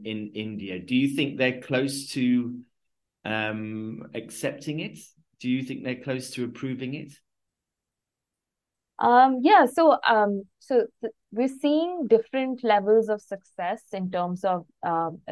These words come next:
Speaker 2: regulatory understanding or, like, um, perception from the, the regulator. So for plant-based meat, um, because it's not really considered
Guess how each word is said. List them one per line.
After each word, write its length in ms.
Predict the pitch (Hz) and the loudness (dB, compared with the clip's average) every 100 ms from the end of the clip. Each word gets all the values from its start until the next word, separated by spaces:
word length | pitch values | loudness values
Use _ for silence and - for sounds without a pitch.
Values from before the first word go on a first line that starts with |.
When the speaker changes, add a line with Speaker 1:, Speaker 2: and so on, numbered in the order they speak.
| 165 | -2
Speaker 2:
regulatory 800 | 180 175 196 180 180 180 220 214 | 0 0 -2 0 -2 -4 -2 2
understanding 760 | 208 202 214 226 226 214 240 262 | 2 2 0 -2 -4 -4 -4 -2
or, 240 | 196 165 | -2 -2
like, 240 | 160 156 - | -6 -10 -10
um, 380 | 180 165 156 156 - | -8 -6 -8 -10 -2
perception 720 | 190 185 170 - 185 180 175 - | 0 0 -2 -4 -6 -6 -6 -4
from 280 | 170 170 170 | -4 -4 0
the, 300 | 170 165 156 _ _ - | 2 2 -2 _ _ -2
the 60 | 190 | 2
regulator. 580 | 226 170 202 214 269 269 | 2 2 -2 -2 -2 0
So 160 | 226 185 | 0 0
for 140 | 208 | -4
plant-based 640 | - 196 190 208 233 226 - | 0 0 2 0 0 0 -4
meat, 320 | 196 208 196 185 - - - _ _ - | -4 -2 -2 -4 -12 -20 -20 _ _ 2
um, 260 | 190 185 | 4 4
because 260 | 180 226 233 | 4 4 6
it's 200 | 233 226 | 4 2
not 220 | 214 220 | -2 0
really 160 | 240 233 | 0 0
considered 600 | 214 196 196 190 190 | 0 -4 -4 0 0